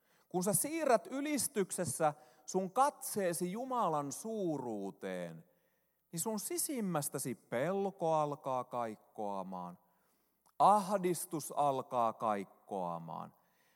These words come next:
vaikka elämäntilanteet ei muuttuisi,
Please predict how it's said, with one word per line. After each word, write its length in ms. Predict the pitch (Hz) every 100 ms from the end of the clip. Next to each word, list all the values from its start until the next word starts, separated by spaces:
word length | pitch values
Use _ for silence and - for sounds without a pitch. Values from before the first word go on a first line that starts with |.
| -
vaikka 300 | 208 233 247
elämäntilanteet 1200 | 240 285 302 262 208 185 156 165 147 139 139 131 -
ei 180 | 139 135
muuttuisi, 1000 | 143 143 113 - - 107 98 92 -